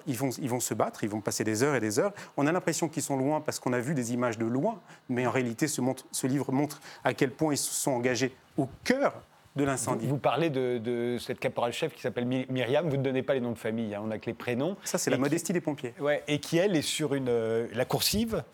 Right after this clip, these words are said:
Speaker 2: euh,
Speaker 1: Oui.
Speaker 2: à quarante mètres de haut, je crois, hein, si
Speaker 1: C'est
Speaker 2: je me
Speaker 1: ça.
Speaker 2: souviens bien,
Speaker 1: C'est
Speaker 2: et,
Speaker 1: ça.
Speaker 2: euh, qui v-, qui découvre le feu, euh, de l'intérieur, elle, euh, euh, et qui va, euh,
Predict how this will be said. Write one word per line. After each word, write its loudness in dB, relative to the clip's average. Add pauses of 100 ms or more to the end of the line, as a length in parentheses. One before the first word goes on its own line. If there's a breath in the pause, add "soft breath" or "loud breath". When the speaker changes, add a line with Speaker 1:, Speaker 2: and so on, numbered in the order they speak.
(240 loud breath)
Speaker 2:
euh, 4
Speaker 1:
Oui. 0
Speaker 2:
à 0
quarante 2
mètres 2
de 2
haut, 0
je -8
crois, -2
hein, -4
si -8
Speaker 1:
C'est 0
Speaker 2:
je -2
me 4
Speaker 1:
ça. 4
Speaker 2:
souviens 0
bien, 0 (160 loud breath)
Speaker 1:
C'est -2
Speaker 2:
et, 2
Speaker 1:
ça. 2
Speaker 2:
euh, 4
qui -2
v-, -2
qui -2
découvre 2
le 2
feu, 0
euh, 2
de 2
l'intérieur, 2
elle, 0
euh, 0 (340 loud breath)
euh, 2
et 2
qui -4
va, 4
euh, 4